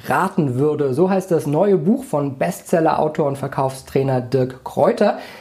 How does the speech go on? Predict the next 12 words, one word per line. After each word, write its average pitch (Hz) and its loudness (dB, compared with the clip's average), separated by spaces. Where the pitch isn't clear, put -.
der 139 0
mir 131 -2
jetzt 135 -4
aus 214 0
Dubai 190 2
zugeschaltet 156 -2
ist. 139 -4
Dirk, 175 2
schön 175 0
dich 147 -4
zu 123 -4
sehen. 120 -6